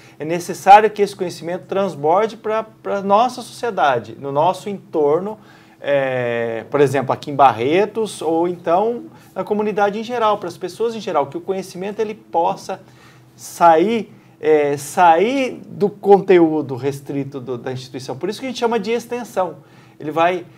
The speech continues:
estender pra fora, vai sair da, da, da, da, da, dos limites, né?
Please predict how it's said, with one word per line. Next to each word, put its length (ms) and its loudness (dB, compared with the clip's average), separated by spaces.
estender 600 2
pra 160 -2
fora, 420 0
vai 160 -2
sair 440 0
da, 200 0
da, 260 -2
da, 280 -6
da, 260 -8
da, 160 -10
dos 260 -12
limites, 580 -10
né? 180 -8